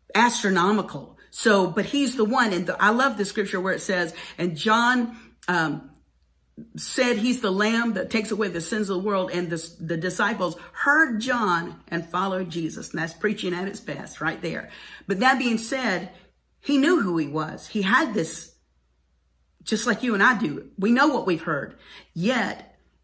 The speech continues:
time passes and enough bad things happen, and we begin to wonder if we ever heard God at all. So,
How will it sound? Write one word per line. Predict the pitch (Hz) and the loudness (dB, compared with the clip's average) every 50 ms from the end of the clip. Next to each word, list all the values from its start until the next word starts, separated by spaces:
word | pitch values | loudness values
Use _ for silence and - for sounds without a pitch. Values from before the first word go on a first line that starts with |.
| _ - - | _ -12 -2
time | - 220 226 240 240 220 | 2 4 6 6 6 4
passes | 220 226 233 247 240 226 - 175 156 156 156 | 2 2 2 2 2 0 -2 -2 -4 -4 -4
and | 151 156 | -4 -2
enough | 165 175 190 190 185 170 | 0 0 0 -2 -2 -2
bad | 160 185 196 214 208 - | -2 0 0 0 -2 -2
things | 165 147 147 - | -4 -4 -4 -4
happen, | - 147 147 147 - 143 147 143 143 - - - - - - _ _ - | -4 -6 -6 -6 -6 -8 -10 -10 -12 -14 -16 -20 -20 -20 -20 _ _ -4
and | 160 160 165 160 156 156 | -2 0 0 0 0 0
we | 175 180 185 196 196 196 | 0 0 0 0 0 -2
begin | 190 180 165 - - - 175 165 190 190 180 | -2 -4 -6 -8 -6 -6 -4 -2 0 0 0
to | 175 160 | -2 -2
wonder | 156 165 190 233 214 190 208 - | -2 0 -2 -2 -2 -2 -4 -6
if | - - 156 151 147 - - - | -6 -6 -6 -6 -8 -10 -14 -10
we | 156 156 151 147 147 151 | -8 -6 -4 -4 -2 -2
ever | 160 165 165 160 | -2 -4 -4 -4
heard | - 175 160 160 147 | -4 -4 -4 -4 -2
God | 151 160 156 156 180 156 | -2 -2 -2 -2 -2 -4
at | 156 | -4
all. | 185 180 156 - - - - - - - - - - - - _ _ _ | -2 -2 -2 -4 -8 -12 -16 -20 -20 -20 -20 -20 -20 -20 -20 _ _ _
So, | - - 247 214 196 190 185 175 | 0 4 6 6 6 6 4 0